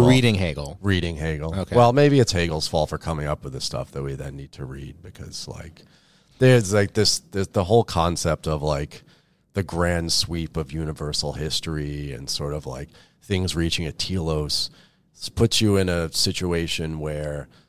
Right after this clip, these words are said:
Speaker 1: you know, with that world spirit moving around, every single event that happens, you're trying to, like, read the tea leaves and
Speaker 2: Right.
Speaker 1: try to understand, like, this sort of vast trajectory of human affairs.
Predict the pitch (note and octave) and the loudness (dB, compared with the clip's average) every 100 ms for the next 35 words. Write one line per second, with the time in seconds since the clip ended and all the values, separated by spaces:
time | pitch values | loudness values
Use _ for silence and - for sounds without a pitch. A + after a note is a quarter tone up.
0 | _ - E2+ D#2+ D#2 D2+ D#2+ D#2+ E2 F2 | _ -10 -6 -4 -4 -6 -4 -4 -2 -2
1 | E2+ D#2+ - F#2+ F2+ E2+ D2+ D#2+ D2+ D2 | -2 -2 -4 -2 -2 -4 -4 -8 -8 -10
2 | C#2+ D2+ D#2 D2+ F2+ F#2+ F#2 - F2+ D#2+ | -8 -8 -8 -8 -8 -6 -4 -4 -4 -6
3 | D2+ D2+ D2 D2+ D2+ D2 D2 C#2 C2+ - | -6 -8 -10 -10 -8 -8 -10 -12 -14 -14
4 | C#2 C#2+ C#2+ C#2+ C#2+ - _ - D#2+ D2+ | -12 -10 -10 -10 -12 -14 _ -14 -10 -10
5 | - - E2 D#2+ D2+ C#2+ F2+ F2 E2+ D#2 | -10 -12 -10 -10 -10 -6 -4 -2 -2 -4
6 | D#2 C#2+ D2+ D2+ - D2+ C#2+ C#2 - - | -6 -6 -8 -6 -6 -6 -8 -12 -14 -20
7 | - - D2 C#2+ D#2 - D#2+ C#2+ C#2 - | -20 -12 -12 -8 -2 -2 -2 -6 -8 -18
8 | - _ F2+ F#2+ F#2 - - E2+ D2+ D#2 | -20 _ -4 0 0 0 -4 -8 -6 -6
9 | - E2+ D2+ D2+ - D2+ D2 C#2 - D2 | -6 -6 -6 -6 -10 -12 -10 -12 -8 -8
10 | C#2+ C#2+ C#2 - | -6 -6 -8 -10